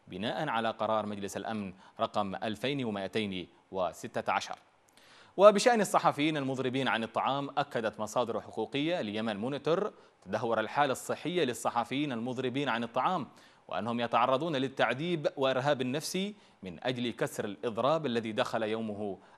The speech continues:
الخامس عشر. إلى موقع التغيير نت، والذي تابع العديد من الموضوعات، منها:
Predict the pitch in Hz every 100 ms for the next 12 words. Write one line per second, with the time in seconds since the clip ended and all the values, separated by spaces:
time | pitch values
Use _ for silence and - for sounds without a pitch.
0 | - 107 92 98 113 139 76 - - -
1 | _ _ _ _ _ _ _ _ _ -
2 | _ - - - - - _ 175 226 254
3 | 247 175 165 165 165 165 151 165 170 143
4 | 127 127 123 147 151 117 104 92 101 135
5 | 117 107 120 113 104 101 98 143 147 -
6 | - 151 123 98